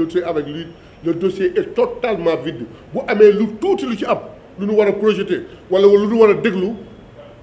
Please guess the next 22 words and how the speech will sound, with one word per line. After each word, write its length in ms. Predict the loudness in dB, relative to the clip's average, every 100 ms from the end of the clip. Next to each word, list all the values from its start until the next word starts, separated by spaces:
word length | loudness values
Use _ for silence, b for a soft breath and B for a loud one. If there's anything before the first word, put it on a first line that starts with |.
| -20 -12
la 140 | -6 -4
défense 380 | 2 2 2 2
moo 100 | 0
ko 60 | 0
fa 80 | -4
indi. 240 | -6 -10 -16 -20 -20 -20 -20 -20 -20 -20 -8
Ils 160 | -2
n'ont 200 | 2 2 2
rien 200 | 0 0
à 120 | -4
faire. 180 | -8 -12 -18 -20 -20 -20 -20 -20 -20 -20 -20 -20 -20 -20 -20 -20 -20 -20 -10 -2
Donc 240 | -2 -2 -4
il 100 | 2
est 60 |
encore 340 | 2 2 -4 -2
temps 180 | -4 -4
pour 120 | -6 -6
reculer. 440 | -6 -4 -4 -6 -10 -20 -20 -20 -20 -20 -20 -20 -20 -20 -20 -20 -20 -20 -8
Sénégal 400 | -2 0 2 0
nekk 200 | 0 -4 -10
ci 100 | -2
jàmm 180 | -2